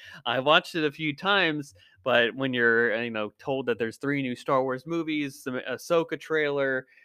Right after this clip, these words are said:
um, all the High Republic stuff, it's just, it's a lot. There's a lot of Star Wars going on right now, and I'm just not complaining at all. I love it. This is incredible stuff, and I'm so thankful that we're a part of this universe here where we get to talk about all this great stuff that is happening right <laughs> now.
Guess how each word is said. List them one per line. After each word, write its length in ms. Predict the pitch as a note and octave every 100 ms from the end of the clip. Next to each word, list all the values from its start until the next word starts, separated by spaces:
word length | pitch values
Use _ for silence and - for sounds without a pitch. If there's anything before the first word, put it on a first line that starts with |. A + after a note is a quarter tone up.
| _ -
um, 560 | A2+ G#2+ G#2+ G2+ G#2 _ _ _
all 180 | B2 C3
the 80 | C3+
High 140 | C#3
Republic 500 | C3+ B2 D3 C#3+ C#3
stuff, 400 | - C3 A#2+ A#2
it's 200 | C#3 C#3+
just, 240 | - E3 -
it's 240 | F3 A#3+ D4+
a 60 |
lot. 340 | C#4 E4 - - _ -
There's 200 | C4 F#3+
a 40 |
lot 360 | C#3 D3+ F3 E3+
of 80 |
Star 240 | - E3+ D#3
Wars 220 | D3+ C#3
going 180 | C#3 B2+
on 120 | A#2+
right 160 | A#2+ A#2+
now, 300 | A#2 A2+ A2+
and 120 | A2+
I'm 140 | A#2
just 240 | A#2 - C3
not 220 | A#2+ B2
complaining 360 | C3 - C3
at 60 | A#2+
all. 140 | A#2
I 120 | G#2 G2
love 320 | A2 A#2 A2
it. 100 | A2
This 160 | A2
is 100 | -
incredible 460 | G#2 - A#2 A2 G#2+
stuff, 320 | - A2+ G#2 -
and 100 | G#2
I'm 80 |
so 220 | G2+ B2 A#2+
thankful 400 | A2 G#2+ - G#2
that 100 | F#2+
we're 160 | G#2
a 40 | G2+
part 280 | G#2+ G2+
of 60 | G2+
this 200 | G2+ -
universe 420 | C3 C3 A#2+ A2+
here 100 | A2
where 80 | G#2+
we 60 | G#2+
get 120 | G#2
to 80 | G2+
talk 280 | B2+ A2+
about 240 | A#2 G#2+ G2+
all 220 | G2+ A2
this 220 | G#2 G2+
great 280 | - G#2+ G#2+
stuff 300 | - G#2+ -
that 100 | G#2
is 80 | G2+
happening 400 | A2 G#2+ G#2 G2
right 200 | F#2 F#2+ -
<laughs> 140 | -
now. 140 | -